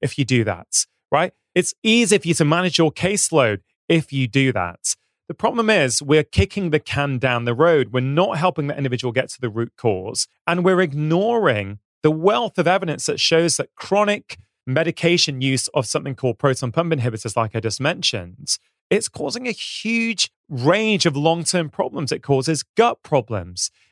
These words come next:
It means you won't be able to absorb vitamins and minerals properly. It's gonna increase your chance of future infections. And it causes something called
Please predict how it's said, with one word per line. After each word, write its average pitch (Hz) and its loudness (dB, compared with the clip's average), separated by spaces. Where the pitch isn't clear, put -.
It 135 -2
means 143 -2
you - 0
won't 175 2
be 160 -2
able 165 4
to 180 -2
absorb 160 0
vitamins 175 -2
and 196 -2
minerals 240 -2
properly. 127 -2
It's - -10
gonna 170 -2
increase 180 -2
your 190 2
chance 175 -2
of 170 -6
future - -4
infections. 147 -4
And 139 -2
it - -12
causes 170 0
something 175 -4
called 147 -4